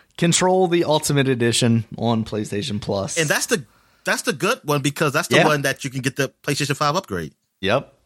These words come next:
Speaker 1: exactly. Once that upgrade actually happens. Yeah, it's funny how, you know, I buy this game and then all of a sudden it shows up on Game Pass and is a PlayStation Plus game. Not too mad about it, but also,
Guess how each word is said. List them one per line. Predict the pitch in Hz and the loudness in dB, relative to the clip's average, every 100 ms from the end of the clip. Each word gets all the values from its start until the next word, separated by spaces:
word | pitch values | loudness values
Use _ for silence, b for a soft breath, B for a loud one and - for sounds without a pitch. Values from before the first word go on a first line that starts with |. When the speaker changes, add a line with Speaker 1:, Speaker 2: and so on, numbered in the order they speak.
| _ _ - | _ _ -2
Speaker 1:
exactly. | 110 120 127 - 95 - | 4 6 4 2 -2 0
Once | 107 104 - | 2 2 2
that | 98 98 - _ _ | 2 0 -4 _ _
upgrade | 104 - - 101 95 - - | -8 -6 -4 -4 -6 -12 -8
actually | 98 - 98 | -6 -2 0
happens. | 104 101 101 92 - - B B B B | 2 2 2 -2 -4 -10 B B B B
Yeah, | 185 160 - | 4 4 2
it's | - 151 - | 0 0 2
funny | 165 123 | 0 0
how, | 107 110 104 - | 2 2 2 0
you | 120 | 0
know, | 110 110 - | 2 0 -2
I | 101 | -2
buy | 110 113 | 2 2
this | 101 | 0
game | - 104 104 | 0 2 4
and | 107 | 2
then | 101 | 2
all | 104 | 2
of | 101 | 0
a | |
sudden | 120 101 | 0 0
it | 107 - | -2 -2
shows | 110 101 | 0 2
up | 101 101 | 0 2
on | 101 | 2
Game | 98 104 | 4 2
Pass | 113 104 104 - | 2 2 2 2
and | 98 95 - B B B B | 2 2 0 B B B B
is | 110 | -2
a | 101 | 0
PlayStation | 98 104 107 95 - | 0 -2 -2 -4 -4
Plus | 107 98 | -4 -4
game. | 107 101 101 _ _ b b b b b | -2 -4 -4 _ _ b b b b b
Not | 120 110 | 2 2
too | - | 2
mad | 101 101 | 2 2
about | 92 95 92 | 4 4 4
it, | 92 - - b b - | 2 -4 -20 b b 0
but | 107 98 - _ - _ _ - | 4 4 2 _ -20 _ _ 2
also, | 101 92 - 90 | 4 4 4 0